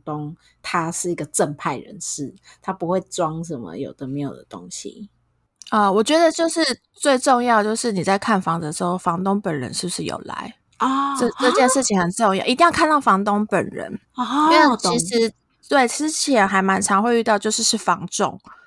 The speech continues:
Speaker 2: 来帮忙
Speaker 1: 哦。
Speaker 2: 跟房东瞧，那你，你可能就会看不到房东本人，其实这，这件事情有一点危险。所以就算看房的时候是房仲带你，但是签约的时候你一定要看到房东本人。
Speaker 1: 你会看到房东本人就对了。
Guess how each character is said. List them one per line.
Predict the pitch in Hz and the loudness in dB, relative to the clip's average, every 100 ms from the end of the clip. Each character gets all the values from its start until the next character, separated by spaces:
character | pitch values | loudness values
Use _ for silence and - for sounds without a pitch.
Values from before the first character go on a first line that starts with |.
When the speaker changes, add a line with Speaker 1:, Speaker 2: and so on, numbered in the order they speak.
| _ _ | _ _
Speaker 2:
来 | - 175 | 0 2
帮 | - 196 | 4 4
忙 | 202 277 285 | 6 6 4
Speaker 1:
哦。 | 294 294 285 285 240 | 2 0 -2 -4 0
Speaker 2:
跟 | 233 226 | 4 4
房 | 226 190 | 6 4
东 | 196 208 220 - | 4 2 2 -2
瞧， | - 151 117 | 0 2 2
那 | 285 | 2
你， | 294 214 | 2 2
你 | 233 | 2
可 | 240 254 | 4 2
能 | 196 190 | 2 2
就 | 240 | 2
会 | 262 226 - | 4 2 0
看 | - 247 | -2 0
不 | 208 | 2
到 | 214 208 | 2 2
房 | 180 160 | 2 0
东 | 170 180 | 0 -2
本 | 175 | 0
人， | 127 | -2
其 | 185 240 | 0 -2
实 | |
这， | 233 233 | 0 0
这 | 214 233 | 0 -4
件 | 220 | -2
事 | 214 | -2
情 | 214 165 | -4 -4
有 | 143 | -2
一 | 135 | -2
点 | 143 - | -2 -4
危 | - - | -8 -8
险。 | - - - - - - - | -6 -6 -8 -12 -16 -16 -12
所 | - 311 | 2 4
以 | 285 247 | 6 4
就 | 247 277 | 2 2
算 | 277 262 226 - | 4 4 4 2
看 | - 262 | 4 4
房 | 254 190 | 4 0
的 | 180 | 0
时 | 185 | 0
候 | 208 | 0
是 | 220 | 0
房 | 214 160 | 0 -2
仲 | 180 185 | 0 0
带 | 180 180 | 2 0
你， | 160 131 | 2 2
但 | 233 | 2
是 | 233 | 2
签 | - - 277 269 | 2 4 4 4
约 | 269 247 | 2 4
的 | 202 | 2
时 | - | 2
候 | 196 | 0
你 | 170 | 0
一 | 156 | -2
定 | 185 | 0
要 | |
看 | 180 190 | 0 0
到 | 165 | 0
房 | 170 165 196 | 0 -4 -4
东 | 139 | -4
本 | |
人。 | |
Speaker 1:
你 | 147 | -2
会 | |
看 | 220 202 | 0 -2
到 | |
房 | 175 165 | -2 -6
东 | 170 190 190 | -4 -6 -4
本 | 147 | -6
人 | 117 - 98 | -6 -10 -12
就 | 165 | -12
对 | - 160 | -8 -8
了。 | - | -10